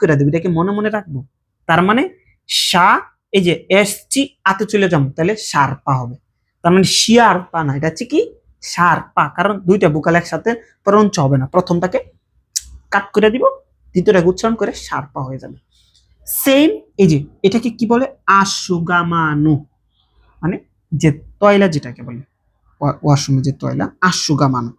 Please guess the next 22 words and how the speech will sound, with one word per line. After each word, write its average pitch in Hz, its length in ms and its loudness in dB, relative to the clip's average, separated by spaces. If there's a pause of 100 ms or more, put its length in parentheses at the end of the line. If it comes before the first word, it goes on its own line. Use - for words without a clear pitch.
(520)
এই 208 120 6
যে 151 120 4
দেখেন 139 240 2 (200)
আ, 156 200 2 (220)
তারপর 185 320 0
কি? - 300 -12
এস 285 360 -2
এইচ, 285 200 0
আমাদের 208 300 2
সূত্র 247 300 -2
হলে 196 160 4
তিনটা 240 420 4
একসাথে 220 260 -2
হয়ে 185 200 6
গেলে, 214 280 2 (640)
তিনটা 262 260 6
একসাথে 226 320 0
হইতে 180 180 4
হবে, 131 160 0 (1300)
এস 220 420 2
সি 269 400 2
ই, 190 300 4